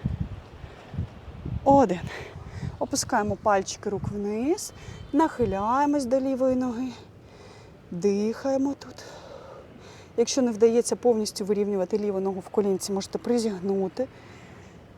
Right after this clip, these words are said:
Правою п'яткою тягнемось до підлоги. Ще чотири,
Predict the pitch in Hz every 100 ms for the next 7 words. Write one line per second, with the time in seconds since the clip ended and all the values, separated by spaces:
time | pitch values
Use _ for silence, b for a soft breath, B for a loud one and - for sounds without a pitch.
0 | - - - 226 226 214 214 233 220 -
1 | 202 - 208 208 196 185 240 - 190 190
2 | 180 180 247 B B B B B B -
3 | - - - - - - - - - 214
4 | 214 202 196 202